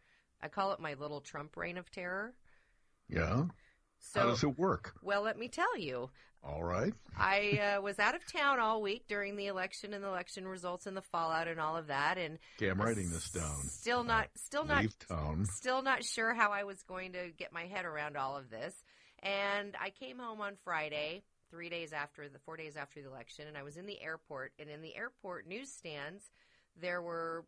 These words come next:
Speaker 1: lots of magazines on the shelves, and some of those magazines had, uh,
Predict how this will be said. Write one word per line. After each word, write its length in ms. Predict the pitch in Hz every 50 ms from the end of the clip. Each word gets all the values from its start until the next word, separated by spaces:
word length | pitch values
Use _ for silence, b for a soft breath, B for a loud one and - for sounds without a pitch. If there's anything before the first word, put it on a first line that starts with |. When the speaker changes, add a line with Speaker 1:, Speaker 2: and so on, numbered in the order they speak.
| _ -
Speaker 1:
lots 420 | 143 143 151 185 269 339 - -
of 100 | 415 269
magazines 880 | 202 160 156 180 233 262 196 196 151 143 160 147 143 135 135 131 131 127 - - - - - _ _
on 200 | - 135 143 151
the 80 | 151 143
shelves, 600 | - - - 127 143 139 123 113 117 117 110 - -
and 240 | - 147 147 143 143
some 220 | - - 175 214 233
of 100 | 226 180
those 240 | 160 151 151 139
magazines 640 | 143 151 185 208 196 180 160 139 143 139 147 160 180 - - b b b b b b b - 185
had, 280 | 175 165 170 180 185 185 b b b b b b -
uh, 260 | 170 175 175 175 180